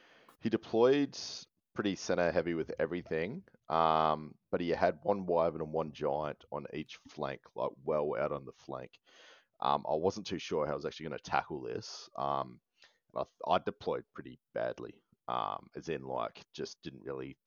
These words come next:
think it out all that well. Uh, so yeah, first turn, his, he got the turn, and he's charged into my Reavers, which I left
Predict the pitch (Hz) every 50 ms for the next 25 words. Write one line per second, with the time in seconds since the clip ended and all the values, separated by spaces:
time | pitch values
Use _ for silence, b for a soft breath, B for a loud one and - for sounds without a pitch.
0 | _ - 85 78 73 73 73 73 73 73 78 78 78 78 76 76 - - 73 73
1 | 73 73 73 73 - - b b b b b b b b b b b b b b
2 | _ - 71 85 80 80 80 - - - 95 85 82 85 87 87 78 - - -
3 | 104 101 101 95 - - - - 90 87 87 87 85 85 80 80 76 - 82 80
4 | - - - - - _ - - - 87 85 82 78 76 - - _ _ - 87
5 | 76 - - 76 - - - 80 80 80 78 80 78 76 73 _ _ _ _ _
6 | _ _ _ _ _ _ - 80 80 78 82 85 78 - - - - - 80 76
7 | 76 76 76 76 - - - - - - - - _ _ _ _ _ _ - 95
8 | 90 85 - - 90 85 82 73 69 78 78 78 78 82 87 80 - - - -
9 | - 76 67 73 78 76 73 -